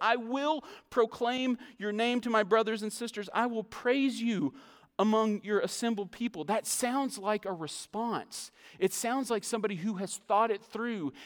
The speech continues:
and has come up with a re-, a, a, a response to everything that's going on around him. Verse twenty-six, "The poor will eat and be satisfied. All who seek the Lord will praise him. Their hearts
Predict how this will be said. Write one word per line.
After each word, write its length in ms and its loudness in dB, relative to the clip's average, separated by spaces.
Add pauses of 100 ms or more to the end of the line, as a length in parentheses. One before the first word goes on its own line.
and 100 -2
has 120 -4
come 180 0
up 120 -2
with 120 0
a 80 2
re-, 240 -2
a, 180 2
a, 220 2
a 40 2
response 640 -4
to 140 -4
everything 480 -2 (260)
that's 240 -2
going 380 0
on 400 0 (160)
around 380 2
him. 260 0
Verse 240 0
twenty-six, 800 -2 (480)
"The 140 2
poor 440 4
will 340 4
eat 300 0
and 140 -2
be 100 -8
satisfied. 760 0
All 240 6
who 160 4
seek 380 -6
the 80 0
Lord 300 -2
will 100 -6
praise 360 -4
him. 140 -4
Their 160 -2
hearts 560 -2